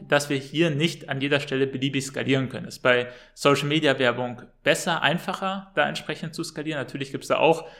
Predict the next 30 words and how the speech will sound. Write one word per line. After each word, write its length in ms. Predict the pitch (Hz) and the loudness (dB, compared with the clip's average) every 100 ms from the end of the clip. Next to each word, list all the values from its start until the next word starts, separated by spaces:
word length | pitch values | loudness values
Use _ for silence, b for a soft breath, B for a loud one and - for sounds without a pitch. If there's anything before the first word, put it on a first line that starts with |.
| B _ | B _
Grenzen, 420 | - 139 165 160 | 0 2 2 0
aber 140 | 127 127 | 0 0
es 80 | 123 | -2
ist 60 | |
zumindest 440 | 131 127 123 127 - | -4 -6 -6 -6 -2
deutlich 300 | 123 123 139 | 0 0 -2
einfacher 340 | 165 165 151 | -2 -2 -6
zu 140 | - | -6
skalieren. 440 | 151 143 135 143 143 B B - | -8 -6 -4 -4 -6 B B -2
Bei 120 | 123 | -2
Google 280 | 131 135 123 | 0 0 0
Ads 160 | 131 | 0
nicht 140 | 156 160 | -2 2
so 140 | 160 | 2
einfach, 380 | 147 139 139 127 | 4 2 2 4
weil 220 | 127 135 | 4 4
wir 300 | 131 127 123 B B B _ - | 4 4 2 B B B _ -4
nur 240 | 143 143 | 4 4
ein 120 | 127 | 4
begrenzte, 640 | 131 - 131 135 139 139 123 | 0 4 4 4 2 0 2
eine 160 | 123 | 0
begrenzte 500 | 123 139 135 135 135 | 0 4 2 2 0
Anzahl 400 | 113 127 - 120 | 0 0 0 -2
von 220 | 113 117 | -2 -6
sehr, 160 | 113 120 | -2 0
sehr 100 | 117 | 0
spezifischen, 800 | - - - 135 127 120 123 113 | -4 -8 -4 -4 -4 -6 -6 -2
sehr, 160 | 120 | 0
sehr 160 | 113 117 | 0 -2
zielgerichteten 1000 | - 160 139 127 127 - - 127 120 120 | 0 2 2 -2 -4 -12 -16 -12 -12 -12